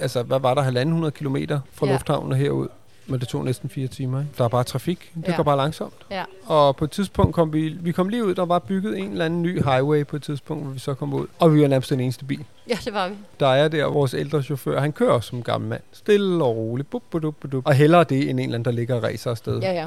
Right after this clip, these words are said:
Speaker 1: Det gik stille og roligt. Og i øvrigt, der var det jo også bare fedt, at Ukona, hun havde Three Like Home til sin iPad, ikke? Så hun kunne sidde og se en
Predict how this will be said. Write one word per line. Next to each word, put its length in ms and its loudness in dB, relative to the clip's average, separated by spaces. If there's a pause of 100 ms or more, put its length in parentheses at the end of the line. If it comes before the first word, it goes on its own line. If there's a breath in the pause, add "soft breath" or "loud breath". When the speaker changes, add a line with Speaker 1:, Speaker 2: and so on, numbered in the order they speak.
(160)
Speaker 1:
Det 100 -4
gik 280 -6
stille 420 2
og 100 2
roligt. 400 -4
Og 120 2
i 20 2
øvrigt, 300 2
der 80 4
var 160 4
det 80 -2
jo 100 2
også 180 0
bare 160 0
fedt, 320 -6
at 200 0 (200)
Ukona, 520 -2 (200)
hun 220 -2
havde 180 0
Three 200 -2
Like 200 2
Home 180 -2
til 180 -6
sin 200 -4 (120)
iPad, 280 -4
ikke? 160 -6
Så 160 -4
hun 180 0
kunne 140 -8
sidde 440 -2 (100)
og 240 -2 (100)
se 380 -4
en 140 -10